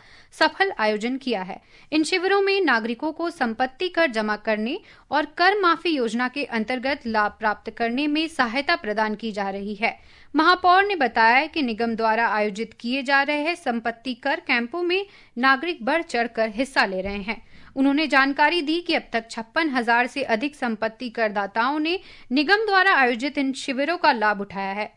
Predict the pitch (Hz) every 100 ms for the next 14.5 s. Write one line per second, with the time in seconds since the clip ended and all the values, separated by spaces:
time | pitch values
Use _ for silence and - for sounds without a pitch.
0 | - 208 214 214 240 285 302 302 226 208
1 | 220 226 226 220 214 247 269 302 311 254
2 | 302 415 - - - 330 359 359 330 294
3 | 339 339 427 440 330 320 233 220 254 226
4 | 240 233 302 320 254 214 220 214 - 233
5 | - 269 - 226 208 370 - - _ _
6 | 294 285 339 339 403 403 370 269 220 240
7 | 240 247 226 226 214 262 311 - 330 359
8 | 440 440 220 214 214 208 - 226 302 -
9 | 285 220 226 214 214 - 320 - 226 -
10 | - _ - - - 330 330 381 392 403
11 | 349 311 302 320 359 359 359 226 208 214
12 | 214 240 285 285 277 220 202 214 214 226
13 | 226 294 277 208 220 220 220 214 262 -
14 | 370 330 254 311